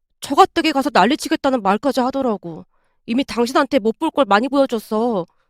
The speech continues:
그러고 싶지가 않았어. 내가 진짜 궁금해서 물어보는 건데, 당신 그 집 친아들이 맞긴 한 거야? 나도 살면서 내내 의심해봤는데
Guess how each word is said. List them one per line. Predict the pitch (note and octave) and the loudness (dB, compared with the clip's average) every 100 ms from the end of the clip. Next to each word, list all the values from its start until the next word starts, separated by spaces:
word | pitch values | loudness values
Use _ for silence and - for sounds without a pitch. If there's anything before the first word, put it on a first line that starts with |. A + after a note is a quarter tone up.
| _ _ | _ _
그러고 | B3+ D4 D#4+ | 2 4 2
싶지가 | - - A#3+ F#3+ | -2 -6 0 2
않았어. | G3+ B3+ - - D#3 _ _ _ _ _ _ _ _ _ _ - | 2 -4 -10 -16 -16 _ _ _ _ _ _ _ _ _ _ 0
내가 | A#3 C#4+ | 2 2
진짜 | - C4+ C4 C#4+ | 0 -2 0 0
궁금해서 | - B3 D#4 E4+ D#4+ | 0 -2 2 2 2
물어보는 | G#3+ A#3 C#4 C#4+ C4 | 0 0 0 0 0
건데, | A3+ G#3 G#3 B3 G#3 C#3+ _ _ _ _ - | 0 0 0 0 -2 -6 _ _ _ _ -10
당신 | - B3+ C#4+ D#4+ | -2 0 2 -2
그 | - | -2
집 | C4 C4 | -2 -4
친아들이 | - G#4 A4+ G4+ | -4 0 2 2
맞긴 | G#3 F#3 C4 D#4+ | 0 0 0 -2
한 | F#4 | 0
거야? | G#3 G3 E4+ - _ _ _ _ _ _ _ _ - | 0 0 -2 -6 _ _ _ _ _ _ _ _ -6
나도 | F#3 G3+ | -2 0
살면서 | A#3+ F4 F4 D#4+ A#3 | 0 2 2 2 2
내내 | A3+ A3+ | 2 2
의심해봤는데 | G#3 C4+ D#4 B3+ A#3 G#3+ G3 A3 G#3+ D#3+ | 0 -2 -2 0 -2 -4 -2 -2 -4 -6